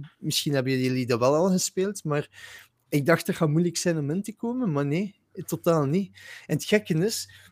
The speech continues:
er is zo in de opties, en, en z-, dat, dat wordt nergens niet uitgelegd, dat noemt gewoon, ehm, ehm, writer's cut.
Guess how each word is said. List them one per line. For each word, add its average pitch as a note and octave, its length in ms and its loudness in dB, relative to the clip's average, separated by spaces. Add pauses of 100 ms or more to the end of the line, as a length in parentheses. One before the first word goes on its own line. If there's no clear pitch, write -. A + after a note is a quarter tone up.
er D3 100 -6
is D3 260 -2
zo D3 300 0
in D#3 160 0
de C#3 80 -6
opties, - 520 0
en, C#3+ 220 -6
en C3+ 280 -6
z-, C3+ 160 -10
dat, D3+ 260 -6
dat C#3+ 260 6
wordt D3+ 180 6
nergens E3+ 340 6
niet D#3+ 140 4
uitgelegd, G3+ 400 0
dat D#3+ 120 4
noemt D#3+ 200 2
gewoon, E3+ 360 4
ehm, D#3+ 220 2 (380)
ehm, C3+ 540 2
writer's E3 680 2
cut. - 420 -4